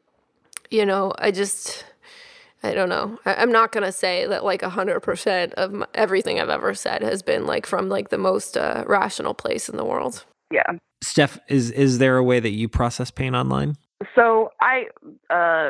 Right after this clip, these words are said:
Speaker 2: rather than, I just, I wanna kind
Speaker 3: Yeah.
Speaker 2: of go off on a, a slightly different thing 'cause I just feel like now's the time.
Speaker 3: Yeah.
Speaker 2: Um, one of the reasons why it's like,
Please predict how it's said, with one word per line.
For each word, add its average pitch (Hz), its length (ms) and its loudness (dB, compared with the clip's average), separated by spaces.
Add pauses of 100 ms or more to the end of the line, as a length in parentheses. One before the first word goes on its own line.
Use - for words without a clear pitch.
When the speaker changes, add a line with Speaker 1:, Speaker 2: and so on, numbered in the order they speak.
Speaker 2:
rather 185 400 0
than, 151 360 -4
I 151 140 2 (120)
just, 165 220 -8
I 147 100 4
wanna 131 420 0 (300)
kind 151 160 2
Speaker 3:
Yeah. 147 60 0
Speaker 2:
of 147 100 -8
go 139 140 -4
off 131 180 2
on 135 160 0
a, 131 220 2 (640)
a 156 200 4
slightly 156 360 2
different 143 360 2
thing 135 180 2
'cause 147 140 -4
I 120 200 2 (100)
just 147 140 -12 (120)
feel 131 140 6
like 113 240 2 (320)
now's 139 300 2
the 156 80 0
time. 156 380 4
Speaker 3:
Yeah. 147 220 6 (300)
Speaker 2:
Um, 156 540 2 (140)
one 247 180 4
of 247 80 0
the 240 80 4
reasons 190 340 -2
why 165 220 2
it's 151 220 -4
like, 143 260 -2